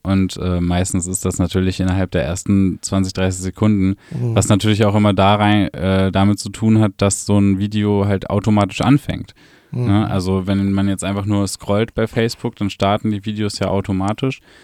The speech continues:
Speaker 1: und das ist dann auch gleich ein View und wenn du dann weiter scrollst, dann hast du das Video halt nur fünf Sekunden gesehen.
Speaker 2: Ja.
Speaker 1: Also es ist nicht so, dass sich jetzt jemand aktiv für dieses Video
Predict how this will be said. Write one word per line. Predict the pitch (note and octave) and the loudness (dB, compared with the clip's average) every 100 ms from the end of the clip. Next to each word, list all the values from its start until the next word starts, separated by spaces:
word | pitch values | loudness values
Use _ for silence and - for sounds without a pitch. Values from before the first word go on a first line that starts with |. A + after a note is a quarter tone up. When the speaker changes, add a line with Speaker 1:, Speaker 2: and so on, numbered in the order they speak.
| _ - | _ -4
Speaker 1:
und | G2 | 0
das | G2 | 0
ist | G#2+ - | -2 -2
dann | G#2 | 0
auch | F#2+ | 0
gleich | - G2 - | 0 -2 0
ein | F#2+ E2+ | -4 -2
View | F#2 A2 C#3 D#3 | 0 0 0 -2
und | G2 F#2+ | -2 -2
wenn | G2 G2 | 0 0
du | |
dann | F#2 F#2 | 0 0
weiter | F#2 G#2 A#2 | 2 2 0
scrollst, | - - A#2 A#2+ - - - - | -4 -2 0 0 -4 -18 -16 -4
dann | G2+ G2+ F#2+ | 0 0 0
hast | G2+ G2+ - | -4 -4 -4
du | |
das | G2 G2 | -6 -6
Video | G#2 G2+ G2+ | -4 -2 0
halt | G2+ | 0
nur | G2 F#2+ | -2 0
fünf | G#2 F#2+ | 0 0
Sekunden | F#2+ G2 E2 F2 | -2 0 2 2
gesehen. | F2+ F#2 E2 - _ - | 0 0 -2 -4 _ -2
Speaker 2:
Ja. | C3+ A#2 - _ _ _ _ - | 0 0 -4 _ _ _ _ -12
Speaker 1:
Also | F2+ F2 | -8 -6
es | - | -4
ist | |
nicht | F#2+ - | -4 0
so, | G2 | 0
dass | F#2 - | 0 0
sich | F#2+ | -4
jetzt | F#2+ F#2+ | -4 0
jemand | F#2+ E2+ | 0 0
aktiv | G2 - G#2 | -4 -4 -4
für | - | -2
dieses | F#2+ F#2+ F#2 | -4 -2 -4
Video | - G2 F#2+ F#2+ | -2 0 0 0